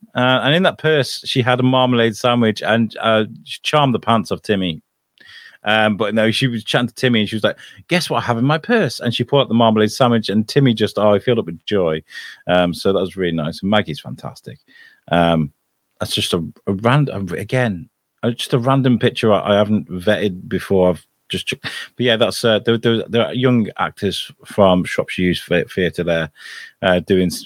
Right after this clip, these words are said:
uh, playing scenes and stuff. They're gathering quite a crowd. There was live music. So yeah, the Hive Street Festival was, uh, street, street, uh, was it? Yeah, festival. There's so many things going on in Shrewsbury with so many different names,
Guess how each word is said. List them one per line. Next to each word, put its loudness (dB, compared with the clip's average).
uh, 0
playing 0
scenes 0
and -14
stuff. -4
They're 2
gathering 0
quite -4
a -12
crowd. -2
There 2
was -4
live 2
music. -4
So 0
yeah, -2
the -2
Hive 0
Street -2
Festival 0
was, 0
uh, 4
street, -2
street, 0
uh, 4
was -2
it? -20
Yeah, 4
festival. -2
There's 0
so 0
many 2
things 0
going 0
on 2
in 2
Shrewsbury 0
with 2
so 2
many -2
different -2
names, 2